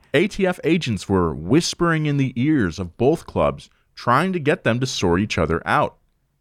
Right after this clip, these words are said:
Uh, there's actually, I didn't get into it in my research or in the script for this podcast, but there's, like, a whole rabbit hole about the A T F,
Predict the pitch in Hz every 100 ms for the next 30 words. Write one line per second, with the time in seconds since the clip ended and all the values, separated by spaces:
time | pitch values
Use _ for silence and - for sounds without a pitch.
0 | _ _ _ - 92 95 113 117 113 120
1 | - 131 117 - 101 90 80 - - _
2 | 110 139 151 127 127 123 120 117 - _
3 | - 110 107 104 110 - 110 101 107 104
4 | 98 - 107 92 101 90 - 98 87 95
5 | 90 - 98 90 101 101 104 98 92 120
6 | 131 131 117 113 120 123 - 104 87 73
7 | _ _ _ - 95 101 95 107 - 113
8 | 117 113 98 95 -